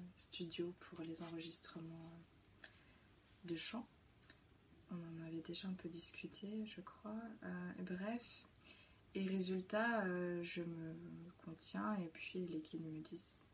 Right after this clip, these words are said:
de plus en plus que le, la qualité sonore n'a absolument aucun impact sur la vibration qui passe, mais que c'est simplement moi qui suis dans une quête de perfection et qui, ne, qui tient à ce que ma voix passe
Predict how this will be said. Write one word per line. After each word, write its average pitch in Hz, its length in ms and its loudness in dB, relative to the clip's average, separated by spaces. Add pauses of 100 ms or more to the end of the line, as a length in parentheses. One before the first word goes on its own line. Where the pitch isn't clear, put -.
(560)
de 175 40 0
plus 175 280 0
en 170 80 0
plus 226 320 0
que - 160 -2
le, 165 500 0
la - 80 -2
qualité 180 400 -2
sonore 190 400 2
n'a 165 260 -2 (160)
absolument 170 560 -2
aucun 185 220 -4 (100)
impact 175 280 -6
sur 170 320 -4
la 160 160 -2 (500)
vibration 190 420 8
qui 220 180 -2
passe, 185 400 2
mais 170 120 2
que 165 140 -2
c'est - 160 0
simplement 165 440 -2
moi 165 420 0
qui 170 340 -6
suis - 260 -4
dans 160 180 -2
une 170 240 -4
quête 165 240 -6
de 156 80 -2
perfection - 640 -6 (460)
et 175 140 4
qui, - 180 0
ne, 170 180 2 (560)
qui - 180 0
tient 196 220 4
à 185 40 4
ce - 80 0
que 170 100 -4
ma 160 160 0
voix 165 200 -2 (100)
passe 185 340 0